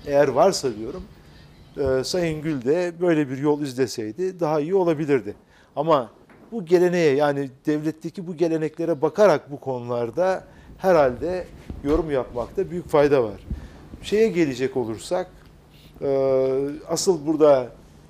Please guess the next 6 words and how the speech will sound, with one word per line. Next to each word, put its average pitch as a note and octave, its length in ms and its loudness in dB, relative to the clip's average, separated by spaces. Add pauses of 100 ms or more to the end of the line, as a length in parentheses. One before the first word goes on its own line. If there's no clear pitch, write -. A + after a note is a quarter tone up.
(140)
karar D#3 400 2 (560)
beş F3 180 0
Kasım'da C3+ 600 -2
Sayın, D#3 440 -4 (140)
e, D#3+ 40 -4 (400)
Başbakan'ın C#3 640 -4